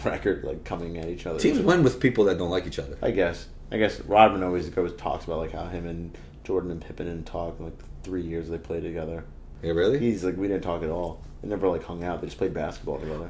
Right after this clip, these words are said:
Speaker 2: Oh, yeah, I mean, you don't have to be friends, but on the court they talked.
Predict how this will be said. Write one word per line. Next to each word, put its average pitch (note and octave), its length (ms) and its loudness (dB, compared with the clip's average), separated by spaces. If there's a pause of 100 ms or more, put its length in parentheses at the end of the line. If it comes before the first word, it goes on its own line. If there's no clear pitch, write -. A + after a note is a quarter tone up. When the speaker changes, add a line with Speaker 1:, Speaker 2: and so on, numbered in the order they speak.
Speaker 2:
Oh, - 140 8
yeah, C#3+ 180 12
I F2+ 80 6
mean, D#2+ 220 -2 (440)
you G#2 80 2
don't A2+ 140 4
have A#2+ 140 2
to D#2 120 0
be D#2 220 -4
friends, G#2 340 4
but A2 160 8
on B2 180 10
the C3 60 6
court A#2 160 4
they F2 100 0
talked. E2 400 -4